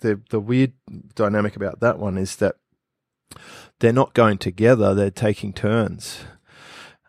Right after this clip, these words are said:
So it's, like, very, very disruptive. And maybe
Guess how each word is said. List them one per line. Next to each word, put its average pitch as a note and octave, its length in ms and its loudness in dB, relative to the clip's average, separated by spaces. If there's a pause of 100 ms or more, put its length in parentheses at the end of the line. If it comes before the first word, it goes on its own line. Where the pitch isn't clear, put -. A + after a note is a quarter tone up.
(280)
So G#2+ 260 4 (120)
it's, - 340 -12
like, A2 300 -4 (680)
very, G#2+ 600 0
very D3 280 4
disruptive. C3 440 2
And D3+ 120 -2
maybe D3+ 540 -2